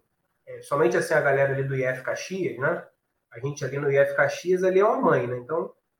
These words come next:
a-, como é um campus pequeno, você tem proximidade com os professores e tudo mais.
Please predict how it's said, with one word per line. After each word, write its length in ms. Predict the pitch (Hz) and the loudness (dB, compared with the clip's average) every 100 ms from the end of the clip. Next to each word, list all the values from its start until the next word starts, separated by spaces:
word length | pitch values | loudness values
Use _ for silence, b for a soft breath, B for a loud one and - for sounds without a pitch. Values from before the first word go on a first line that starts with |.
| _ _ _ _ _ _ _ | _ _ _ _ _ _ _
a-, 140 | - 139 135 - | -18 -16 -16 -14
como 180 | - 170 | -2 2
é 20 | |
um 140 | 156 - | 4 2
campus 300 | 156 156 - | -2 -2 -8
pequeno, 420 | 135 - 180 208 | -14 -4 0 0
você 180 | 139 139 | -2 -4
tem 140 | 156 | -4
proximidade 960 | 170 156 185 208 175 170 170 151 139 - | -2 -4 -4 2 6 8 8 6 -2 -8
com 260 | 135 123 - _ _ _ _ _ | -8 -8 -12 _ _ _ _ _
os 160 | 123 | -20
professores 920 | - 127 - 160 - 160 185 156 123 117 | -14 -14 -12 -14 -6 0 2 2 0 -6
e 40 | |
tudo 200 | - 180 | -8 -2
mais. 240 | 135 110 | 0 0